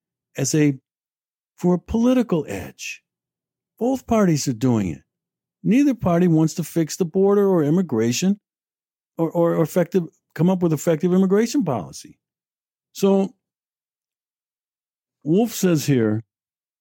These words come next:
no, I'm sorry, this is the Inspector General. "Since Taliban takeover," no, that's the Taliban. Wolf says that Biden's thing won't have much of an impact.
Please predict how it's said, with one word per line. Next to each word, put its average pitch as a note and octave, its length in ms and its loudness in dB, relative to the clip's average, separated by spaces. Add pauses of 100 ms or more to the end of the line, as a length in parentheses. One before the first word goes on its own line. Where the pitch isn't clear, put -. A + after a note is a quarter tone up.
(2000)
no, C3+ 120 0
I'm C#3+ 80 4
sorry, G#2+ 240 2
this D3 160 0
is C#3+ 100 -2
the B2+ 80 2
Inspector A#2+ 440 -2
General. G2 400 0
"Since - 260 -4
Taliban F#3 500 0
takeover," G2+ 540 -2
no, B2 200 0
that's B2 200 -4
the - 160 -10
Taliban. F2+ 340 -6 (1200)
Wolf F#3+ 400 0
says D#3 640 0 (1300)
that C#3+ 340 0
Biden's E3+ 600 0
thing D#3+ 320 2
won't D#3+ 260 2
have D3+ 340 -2
much B2+ 580 -2 (600)
of A2 120 -2
an G#2+ 80 2
impact. E2+ 440 -6